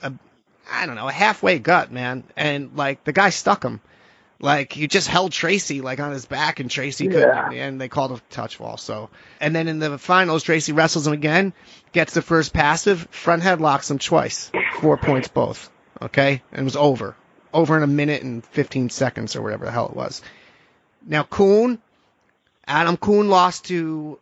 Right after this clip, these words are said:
Speaker 1: uh, Moises Perez Helberg from Venezuela. He lost to him in January at the Rome tournament. Okay,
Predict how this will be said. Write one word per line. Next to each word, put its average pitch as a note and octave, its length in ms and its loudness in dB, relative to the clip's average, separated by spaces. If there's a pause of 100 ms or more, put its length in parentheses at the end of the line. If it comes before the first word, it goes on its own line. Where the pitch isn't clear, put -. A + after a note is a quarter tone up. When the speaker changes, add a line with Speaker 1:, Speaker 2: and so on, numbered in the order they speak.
Speaker 1:
uh, C#3 320 -2
Moises D#3 760 -2 (260)
Perez D3+ 720 -2 (200)
Helberg F#3 480 4 (160)
from C3+ 340 -8
Venezuela. D#3+ 800 0 (360)
He D#3 140 -2
lost E3+ 280 2
to F3 140 0
him E3 80 0
in D3+ 100 -2
January D3 880 -2 (180)
at C#3 120 -14
the D3+ 80 -8
Rome D#3+ 320 -2
tournament. A#2+ 560 -10 (680)
Okay, E3 340 0